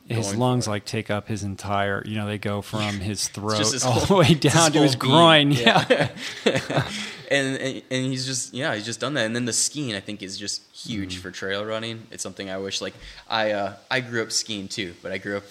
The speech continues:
Speaker 2: doing it in Wisconsin.
Speaker 1: Mm-hmm.
Speaker 2: So, you know, you go down this, like, hundred foot drop that's Wisconsin skiing,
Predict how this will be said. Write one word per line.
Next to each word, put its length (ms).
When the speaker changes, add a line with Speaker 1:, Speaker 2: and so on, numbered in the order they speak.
Speaker 2:
doing 200
it 20
in 100
Wisconsin. 540
Speaker 1:
Mm-hmm. 200
Speaker 2:
So, 580
you 140
know, 80
you 100
go 160
down 240
this, 220
like, 240
hundred 340
foot 260
drop 480
that's 560
Wisconsin 540
skiing, 500